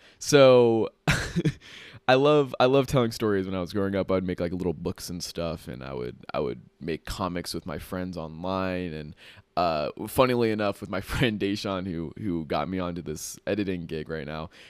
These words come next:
me and him wanted to make a Minecraft movie growing up, and I remember writing the Minecraft movie and trying to do all that. So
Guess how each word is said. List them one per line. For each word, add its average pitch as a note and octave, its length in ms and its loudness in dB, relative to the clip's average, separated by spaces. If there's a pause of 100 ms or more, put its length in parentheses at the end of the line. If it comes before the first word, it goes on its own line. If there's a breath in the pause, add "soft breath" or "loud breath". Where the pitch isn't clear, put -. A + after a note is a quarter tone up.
me A#2+ 180 0
and G#2 100 0
him A#2 300 4
wanted G2 240 4
to F2+ 60 -4
make E2+ 200 -4
a F2+ 60 -8
Minecraft G2+ 500 -2
movie D2 400 -10
growing D2 360 -8
up, C#2 180 -14
and C2+ 100 -10
I D2+ 40 -10
remember D2+ 320 -12
writing D2+ 340 -10
the D2 60 -14
Minecraft D2+ 420 -12
movie C#2 240 -12
and C#2+ 100 -16
trying C#2 180 -14
to C#2 40 -14
do B1+ 140 -12
all B1 100 -10
that. A#1+ 320 -12
So - 180 -14